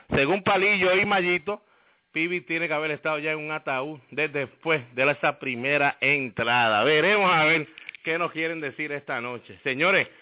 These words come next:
recuerden que nos pueden seguir en Twitter a través de nuestras cuentas, arroba Palito Arnold, Palillito Arnold, arroba Palillo Santiago, y también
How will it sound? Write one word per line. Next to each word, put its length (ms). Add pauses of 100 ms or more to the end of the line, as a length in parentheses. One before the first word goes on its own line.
(200)
recuerden 480
que 80
nos 120
pueden 200
seguir 280
en 140
Twitter 300
a 100
través 240
de 100
nuestras 320
cuentas, 400
arroba 360
Palito 500 (160)
Arnold, 460 (460)
Palillito 640
Arnold, 480
arroba 500 (220)
Palillo 480
Santiago, 560
y 60
también 500